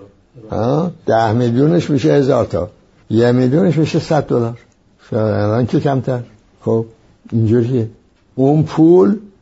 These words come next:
که اون روز شما رو ثروت نمودی، الان صد دلاره، کمتر از صد دلاره. هشتاد و دو. آه، آه، باریکلا. این یعنی که نیروی محرکه این اصل چیزش. ربط این دوتا با هم پس روشن شد.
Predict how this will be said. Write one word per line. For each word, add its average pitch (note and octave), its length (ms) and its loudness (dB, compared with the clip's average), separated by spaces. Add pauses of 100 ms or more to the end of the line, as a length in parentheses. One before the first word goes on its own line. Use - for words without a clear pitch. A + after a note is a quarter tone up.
(180)
که - 60 -8
اون C3 360 2
روز C3 180 4
شما B2 340 0
رو B2+ 100 2
ثروت C3 580 2
نمودی، C3+ 680 0
الان F3+ 360 0
صد G3+ 260 -2
دلاره، C3 480 -2 (400)
کمتر B2 360 0
از A#2 140 0
صد A#2+ 180 -4
دلاره. C#3 400 -8 (120)
هشتاد A#2 300 -20
و G#2+ 640 -20
دو. G2+ 80 -4
آه، F#2+ 140 -4 (320)
آه، G#2+ 180 -2
باریکلا. G#2 480 -4 (340)
این D#3+ 300 2
یعنی E3+ 380 2
که F3+ 120 0
نیروی B2+ 480 2
محرکه B2 840 0 (420)
این D3+ 260 2
اصل B2 460 -2
چیزش. A#2+ 500 -8 (340)
ربط C3 280 -2
این C3+ 160 2
دوتا A2+ 300 0
با D#3 120 -2
هم D3 180 -2
پس C3 240 -4
روشن B2 340 0
شد. G#2+ 300 -4